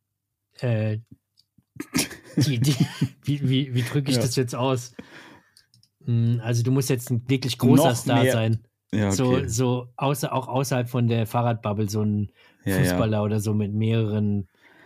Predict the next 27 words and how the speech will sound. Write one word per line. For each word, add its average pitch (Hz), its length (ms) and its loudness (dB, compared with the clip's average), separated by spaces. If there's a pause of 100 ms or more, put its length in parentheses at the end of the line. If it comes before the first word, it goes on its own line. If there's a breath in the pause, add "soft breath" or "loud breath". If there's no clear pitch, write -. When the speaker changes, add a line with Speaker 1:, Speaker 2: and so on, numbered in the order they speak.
(120 soft breath)
Speaker 1:
hunderttausend 110 500 2
Speaker 2:
Ja, 110 60 4
aber, 107 180 4
Speaker 1:
Abonnenten. 107 240 0
Speaker 2:
aber 135 140 2
jetzt 156 300 2
ist 151 120 0
es 147 120 -2
ja 143 80 2
echt 160 220 -2
so, 156 240 2
also 135 200 0
ich, - 200 -6
ey, 117 180 -4
jetzt 120 240 -4
hätte 175 120 -2
ich, - 120 -10
jetzt 160 240 0
hab 220 80 0
ich 175 80 0
gar 180 100 -2
keinen 143 140 -2
Bock - 160 -6
mehr 110 120 0
auf 87 80 -6
das - 180 -6
Ding. 92 280 -4